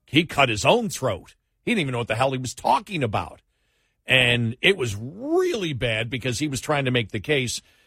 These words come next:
that, uh, well, you got nothing on, on Joe Biden yet, uh, because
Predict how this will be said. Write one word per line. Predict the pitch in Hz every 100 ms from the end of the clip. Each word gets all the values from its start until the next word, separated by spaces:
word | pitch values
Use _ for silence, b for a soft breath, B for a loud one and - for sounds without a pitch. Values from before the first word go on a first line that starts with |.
| b
that, | - 120 107
uh, | 123 117 113
well, | 139
you | 139
got | 127 202
nothing | 214 202 196
on, | 180 160 131
on | - 147 139
Joe | 117 240 226
Biden | 180 160 139 139
yet, | 127 147 - _ _ _ _
uh, | 131 135
because | 123 147 160 139